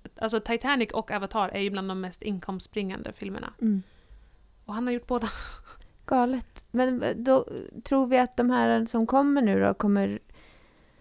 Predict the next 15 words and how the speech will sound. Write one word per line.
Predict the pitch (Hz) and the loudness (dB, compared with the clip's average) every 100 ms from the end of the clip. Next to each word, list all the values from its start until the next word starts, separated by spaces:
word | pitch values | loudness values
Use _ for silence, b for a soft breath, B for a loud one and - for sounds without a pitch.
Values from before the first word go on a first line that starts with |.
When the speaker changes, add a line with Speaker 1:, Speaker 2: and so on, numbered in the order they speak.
| b b b b b b b b b b b | b b b b b b b b b b b
Speaker 2:
liksom | 269 240 226 226 220 | -2 0 2 4 4
ge | 233 226 214 214 - | 6 6 6 4 -6
storyn, | - - 226 220 214 202 196 196 B B B B B B B B - | -10 2 6 6 6 4 4 2 B B B B B B B B 2
göra | 233 226 214 | 6 8 8
den | 214 214 | 6 2
rättvisa | 226 - - 247 262 - - | 0 -4 -6 -2 0 0 -2
eller | - 220 214 214 | 0 0 0 0
alltså | 208 - 202 208 226 _ - | -2 -2 -2 -2 -8 _ -12
bli | 214 220 | -2 0
bättre? | 220 247 - - - 220 _ _ _ _ - | 2 2 0 -8 -10 -10 _ _ _ _ -18
Speaker 1:
Mm. | - 67 64 - 240 _ _ _ b b b b b b b | -16 -14 -16 -16 -18 _ _ _ b b b b b b b
Speaker 2:
Eller | 247 226 | -6 -4
känns | - 226 226 | -2 -2 0
det | 226 | -2
hopplöst? | 220 - 214 - - | -2 -2 -4 -4 -8